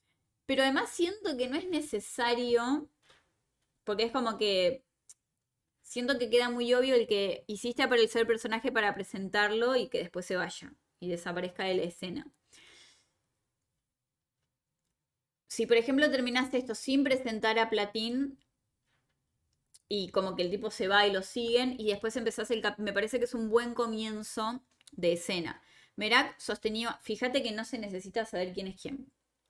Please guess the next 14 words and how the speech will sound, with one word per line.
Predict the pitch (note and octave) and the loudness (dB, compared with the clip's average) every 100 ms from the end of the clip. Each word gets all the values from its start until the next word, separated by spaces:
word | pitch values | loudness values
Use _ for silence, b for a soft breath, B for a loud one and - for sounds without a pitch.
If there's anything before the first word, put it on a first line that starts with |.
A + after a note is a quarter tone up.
| - - | -12 -4
pues | G3 | -2
después | G3 C#4+ | 0 2
lo | C#4+ | 4
volvés | A#3+ A#3 B3+ | 4 4 0
a | |
decir. | G#3 F3 - A#3+ E3+ - _ B B B B B | -4 -4 -4 -6 -4 -8 _ B B B B B
"Merak | A3+ A#3+ C#4+ | 0 4 2
sostenía | C#4+ C4 C4 A#3 A#3+ | 0 -4 -2 -2 -2
una | B3+ A3 | 0 0
antorcha | G#3 A#3 A3+ - B3+ | 0 -2 -2 -4 -4
mientras | G#3+ G3 G3 | -4 -6 -6
bajaba, | - G#3+ G#3+ G#3+ | -4 0 2 2
una | G3+ G3 G3 | 0 -4 -4
ca-, | F3 | -6